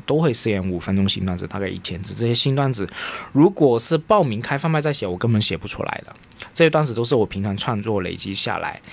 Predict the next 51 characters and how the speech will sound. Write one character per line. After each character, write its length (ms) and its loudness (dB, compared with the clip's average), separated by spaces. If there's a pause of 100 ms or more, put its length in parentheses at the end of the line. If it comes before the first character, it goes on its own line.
(200)
每 160 0
周 180 2
只 160 -2
需 200 -2
要 100 2
我 80 0
在 160 -2
我 180 0
的 140 -8
创 260 -4
作 200 -4
里 120 -6
面 300 -6
挑 240 -2
一 60 0
些 100 -2
我 140 -2
觉 120 -6
得 80 -4
相 200 -2
对 100 0
好 180 -4
笑， 240 -2 (440)
呃， 320 -6
的 120 -6
段 240 2
子， 140 -8
然 80 -4
后 80 -4
简 160 -6
单 100 -2
润 160 2
一 120 -2
下， 120 -4
我 60 -2
就 120 -4
能 140 -4
上 200 -4
开 120 -4
放 140 -4
麦 80 -2
试 220 -2
验 120 0
了。 80 -12 (380)
我 100 4
比 120 4
如 80 4
说 120 4
我 120 4
今 280 0
天， 280 -4